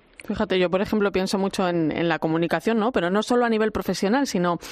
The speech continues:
en la misión que tenemos como cristianos, ¿no? La verdad que, que los retos son enormes, ¿no? El continente digital, las nuevas formas de lenguaje, ¿no? Un poco lo que venimos hablando, ¿no? Estamos en un mundo, eh, que nos desafía constantemente, ¿no? Em,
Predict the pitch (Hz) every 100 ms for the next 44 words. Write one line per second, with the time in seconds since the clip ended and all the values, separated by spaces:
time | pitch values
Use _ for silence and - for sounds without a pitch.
0 | - - - 170 180 175 175 208 220 247
1 | 220 226 - 202 175 160 160 - 254 185
2 | 165 214 196 170 175 - 214 196 - -
3 | - - - 175 165 151 - 175 170 202
4 | 208 220 - 208 190 214 214 165 180 214
5 | 220 175 165 180 190 208 202 196 185 196
6 | 185 190 180 190 185 185 196 180 175 180
7 | 175 170 190 - 175 180 185 190 185 170
8 | 160 170 175 175 165 196 208 165 165 196
9 | 175 180 185 202 202 202 208 240 - -
10 | - - - 175 160 - 202 185 175 180
11 | 160 185 262 - 233 - 190 180 160 175
12 | 269 190 156 151 240 - - - 269 190
13 | 196 190 185 180